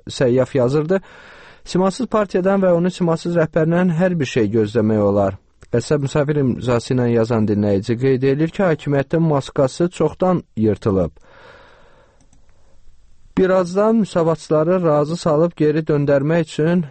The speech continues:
hətta öz yaxınlarınızı da göndərsəniz, bu əsl sui-qəsddir. Bunu da başqa bir dinləyici yazırdı. Digər bir dinləyici isə sıfır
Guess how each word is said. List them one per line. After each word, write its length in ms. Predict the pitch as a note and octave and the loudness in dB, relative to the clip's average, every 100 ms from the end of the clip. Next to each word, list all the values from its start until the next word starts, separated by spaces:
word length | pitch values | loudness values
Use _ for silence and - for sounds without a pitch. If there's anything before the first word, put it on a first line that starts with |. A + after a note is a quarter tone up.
| - | -4
hətta 400 | C3+ - D3+ D3+ | -4 0 2 2
öz 160 | C3+ | 0
yaxınlarınızı 760 | C3 B2+ C3+ C3 B2 C3 B2+ D#3 | -2 -2 -2 0 0 -2 -4 -2
da 100 | B2+ | 0
göndərsəniz, 880 | A#2+ A2+ G#2+ G#2+ - A#2+ D3+ F#3 - | 0 0 2 0 0 -2 0 -2 -2
bu 200 | C3+ D3 | -2 0
əsl 380 | A#2+ B2+ - C#3 - | -2 -2 -2 -4 -6
sui-qəsddir. 720 | - C#3+ C3 A2 D#3 - E3 D#3 | -6 -2 0 0 -2 0 -2 0
Bunu 180 | B2+ | 0
da 160 | A#2+ G#2+ | 0 0
başqa 300 | B2+ - D3+ | -2 -2 0
bir 120 | A#2+ | 0
dinləyici 460 | G#2+ G#2 G2+ G2+ B2 | 0 2 2 0 0
yazırdı. 600 | A#2+ A#2 C3 D#3+ F3+ G3 - - - | 2 2 0 0 0 -2 -4 -8 0
Digər 300 | D#3 D3+ D3 | 2 2 0
bir 120 | D3 | 0
dinləyici 400 | D3+ D3+ D3+ D3+ | 0 2 0 -2
isə 180 | - F3+ | -2 -2
sıfır 400 | - D#3 - | -2 -4 0